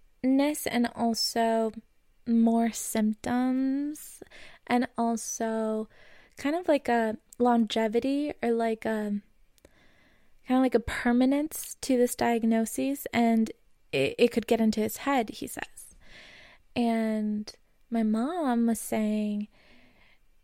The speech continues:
I was really, really anxious to go on the trip to South Carolina, um, for a multitude of reasons. And I was crying, crying, crying.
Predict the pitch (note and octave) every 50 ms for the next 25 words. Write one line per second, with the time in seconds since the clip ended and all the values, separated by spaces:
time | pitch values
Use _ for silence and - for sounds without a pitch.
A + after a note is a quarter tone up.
0 | _ _ _ _ _ _ _ _ _ - - - - - - - A#3 A#3 A#3 A3
1 | - A3+ A#3 A#3 A#3 A3+ G#3+ G#3+ G#3 G#3 G#3 - - G#3+ G#3+ - - - - -
2 | - - - A3+ A3+ - A#2 - - - - _ - A3+ G#3+ G#3 G#3 A3+ A3 -
3 | - - - - _ _ _ _ - - A#3 - - - - - - - - -
4 | - - - - - - - - - - _ _ _ _ - - - _ _ _
5 | _ _ _ _ _ _ _ - - - _ _ - - - - _ _ _ -
6 | A#3+ - - - - - - B3+ A#3+ A#3 - - - _ - B3 B3+ B3 A#3 A#3
7 | A3+ A3 G#3+ G#3+ - A3+ - B3 - - - - - - - - - - C4 -
8 | - - - - - - - - - _ - - - A#3+ A#3+ A#3 A3+ A3+ A3+ A3
9 | A3 A3 - A#3 B3+ C4+ B3+ - - - - A#3+ A#3+ A3+ A3 B3 B3+ B3 - -
10 | - - C4+